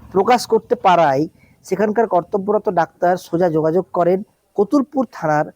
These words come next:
যিনি ভারপ্রাপ্ত আধিকারিক তার সাথে। এরপর পুলিশ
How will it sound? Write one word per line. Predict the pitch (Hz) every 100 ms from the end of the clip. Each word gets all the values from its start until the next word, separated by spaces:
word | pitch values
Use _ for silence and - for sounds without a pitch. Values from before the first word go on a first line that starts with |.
| _
যিনি | 151 180
ভারপ্রাপ্ত | 151 143 160 - 226 -
আধিকারিক | 190 147 165 160 156
তার | - 139
সাথে। | - 117 - _ _ _ _ _ _ _ _ _ -
এরপর | 254 - 226 190 170 165 _ _ _ _ _
পুলিশ | 220 254 208 165 - -